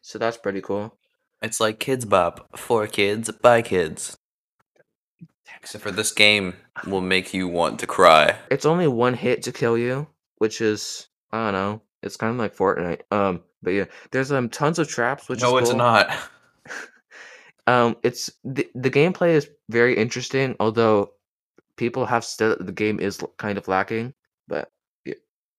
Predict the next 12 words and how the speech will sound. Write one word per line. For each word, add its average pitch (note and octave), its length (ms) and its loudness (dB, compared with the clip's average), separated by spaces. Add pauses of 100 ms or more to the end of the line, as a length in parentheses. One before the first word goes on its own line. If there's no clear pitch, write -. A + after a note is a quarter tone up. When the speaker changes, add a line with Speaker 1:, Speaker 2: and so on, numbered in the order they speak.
(340)
Speaker 1:
it's - 120 -16
still A3+ 180 4
cool. G2 260 2
You A2+ 100 -4
should C#3 140 -6
check A#2 160 -6
it F#2 80 -2
out. - 140 -6 (560)
Would G#2 260 -4
recommends. F#2 680 -6 (460)
Yeah, D3+ 300 4
so D#3 640 0